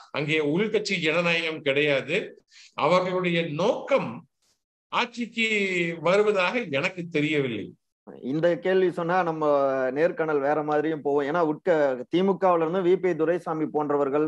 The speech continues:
Speaker 2: கு க செல்வம் போன்றவர்கள்லாம் விலகி இருக்காங்க, மாற்று கட்சிக்கு போயிருக்காங்க.
Speaker 1: தி மு கவை விட கட்சியிலே இருந்து கட்சியை விட்டு விலகி சென்றவர்கள்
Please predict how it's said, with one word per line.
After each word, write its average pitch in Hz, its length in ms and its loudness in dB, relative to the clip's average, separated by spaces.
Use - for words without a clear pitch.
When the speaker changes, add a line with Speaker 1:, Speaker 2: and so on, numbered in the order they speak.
Speaker 2:
கு 170 140 -2
க 165 180 0
செல்வம் 156 360 -2
போன்றவர்கள்லாம் 143 580 0
விலகி 156 260 0
இருக்காங்க, 120 400 -4
மாற்று 139 300 -4
கட்சிக்கு 147 360 -4
போயிருக்காங்க. 127 540 -2
Speaker 1:
தி 208 100 -2
மு 269 260 0
கவை 226 360 2
விட 196 180 0
கட்சியிலே 220 560 0
இருந்து 196 320 -4
கட்சியை 202 440 2
விட்டு 190 300 -2
விலகி 180 340 0
சென்றவர்கள் 143 720 -2